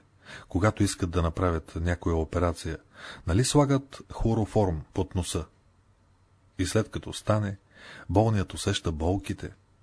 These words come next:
Не е усещал никаква болка, а всичкият му въпрос е:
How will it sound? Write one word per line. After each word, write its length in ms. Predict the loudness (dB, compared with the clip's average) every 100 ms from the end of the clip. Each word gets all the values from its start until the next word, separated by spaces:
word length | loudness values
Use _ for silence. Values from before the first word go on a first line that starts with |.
| _ _ _ _ _ _ _ _ _ _ -4
Не 200 | 0 2
е 60 |
усещал 540 | 2 0 0 0 0 2
никаква 420 | 0 -2 -4 -2
болка, 440 | 0 -2 -2 -6 -10 _ _ -20 -16 -6 -2
а 80 |
всичкият 540 | -2 0 -2 2 0 2
му 100 | 0
въпрос 440 | 0 0 -2 -2
е: 160 | -4